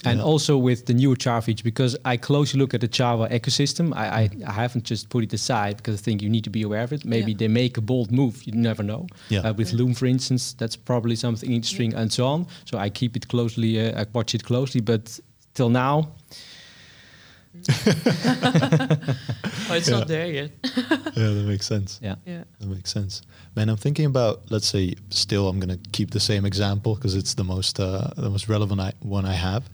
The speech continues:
Speaker 2: but you're in a team and already within a Java project. I think something needs to prime you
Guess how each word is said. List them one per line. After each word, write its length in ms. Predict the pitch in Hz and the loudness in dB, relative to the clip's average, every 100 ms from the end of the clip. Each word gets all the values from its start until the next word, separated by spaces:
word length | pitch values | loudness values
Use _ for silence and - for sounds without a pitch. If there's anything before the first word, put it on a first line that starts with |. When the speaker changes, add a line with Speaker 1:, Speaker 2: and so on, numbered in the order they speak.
| - - - | -20 -20 -4
Speaker 2:
but 120 | 101 | 0
you're 180 | 98 101 | 2 2
in 100 | 110 | 2
a 80 | 107 | 2
team 320 | - 107 101 | 2 2 2
and 80 | 98 | 0
already 240 | 101 98 | 0 0
within 240 | 95 95 | 0 -2
a 40 | 95 | -2
Java 300 | 95 104 98 | -2 0 -2
project. 460 | - 92 90 101 - - - | -4 -4 -4 -8 -10 -20 -10
I 80 | - | -4
think 180 | 107 127 | 0 2
something 400 | - 135 170 170 | 2 0 2 2
needs 220 | 123 113 | 2 0
to 80 | - | -2
prime 480 | 101 - 123 123 98 | -4 -2 0 2 2
you 240 | 90 87 | 0 -2